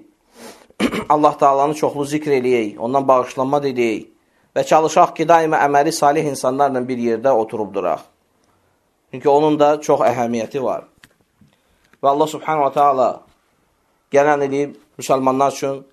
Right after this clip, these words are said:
xeyirli və bərəkətli eləsin. Allah Subhanahu wa Taala bizim ömrümüzü itaətdə uzun eləsin. Çünki ömrün əgər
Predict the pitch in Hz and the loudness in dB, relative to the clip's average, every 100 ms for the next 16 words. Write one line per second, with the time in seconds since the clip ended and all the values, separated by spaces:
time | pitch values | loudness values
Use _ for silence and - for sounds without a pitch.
0 | _ _ _ - 135 127 123 135 120 120 | _ _ _ -8 -2 -2 2 2 4 2
1 | 117 120 - 139 117 110 117 117 113 - | 2 -4 -2 -2 0 -2 -4 -6 -8 -16
2 | - 120 131 127 120 147 135 143 139 127 | -8 -2 -2 -4 -4 -2 0 0 2 0
3 | 131 139 143 123 131 131 127 135 143 123 | -4 -6 -4 -4 -4 -6 -6 -6 -6 -2
4 | 131 120 120 147 127 123 123 113 101 - | 0 0 0 0 0 -2 -4 -4 -4 -6
5 | 113 117 - - - - - - 139 131 | -8 -10 -14 -18 -14 -14 -14 -12 -10 -2
6 | 143 147 147 170 156 135 147 147 | 2 2 2 0 -2 0 2 2